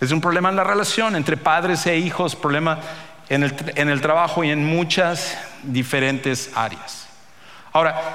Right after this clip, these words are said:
cuando nosotros permitimos que la ira esté sin control, lo que vamos a ver es que, por ejemplo,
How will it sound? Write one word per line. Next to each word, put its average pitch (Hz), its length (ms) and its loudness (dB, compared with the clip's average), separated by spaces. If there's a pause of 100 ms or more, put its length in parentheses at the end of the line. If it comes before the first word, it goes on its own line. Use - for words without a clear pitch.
(600)
cuando 170 200 4
nosotros 196 760 0
permitimos 165 580 0
que 160 140 -2
la 135 160 4
ira 135 800 -2 (600)
esté 151 540 -2
sin 214 320 0
control, 143 580 -2
lo 139 80 -2
que 151 100 0
vamos 202 340 0
a 185 40 2
ver 127 200 0
es 139 100 -4
que, 156 80 -4
por 156 180 -2
ejemplo, 143 520 -2